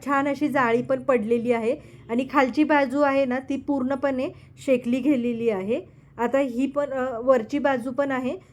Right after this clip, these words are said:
ती आपण पूर्णपणे शेकून घेऊया. छान असे हे मऊसूत,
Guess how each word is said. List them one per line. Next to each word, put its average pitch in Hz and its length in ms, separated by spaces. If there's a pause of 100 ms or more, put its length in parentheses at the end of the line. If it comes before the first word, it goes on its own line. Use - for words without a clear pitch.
(160)
ती 277 80
आपण 262 300
पूर्णपणे 269 720 (260)
शेकून 294 440
घेऊया. 240 400 (3000)
छान 294 220
असे 302 300
हे 302 120
मऊसूत, 277 480